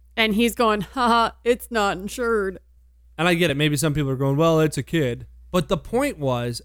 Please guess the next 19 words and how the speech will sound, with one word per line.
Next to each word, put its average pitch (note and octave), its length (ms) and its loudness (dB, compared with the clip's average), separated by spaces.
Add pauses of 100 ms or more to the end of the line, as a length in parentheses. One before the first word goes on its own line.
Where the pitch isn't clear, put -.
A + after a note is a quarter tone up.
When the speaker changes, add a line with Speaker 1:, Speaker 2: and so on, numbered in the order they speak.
Speaker 2:
that D#3 340 -2
warning F#3+ 460 0
sign E3 640 -4
number, D3 760 -2 (320)
was C#3 140 -4
it D#3+ 100 -8
three G3 320 -4
or G#3 60 2
number C#3+ 220 -4
four? A2+ 420 -10
Speaker 1:
Number F#3+ 240 -6
three. C3+ 300 -14 (400)
Speaker 2:
Was D#3+ 240 0 (560)
pushing A#3 420 0
insurance E3+ 500 -4
products B2 400 -8
you C#3 160 -4
don't C3+ 280 -2
need. A2 240 -12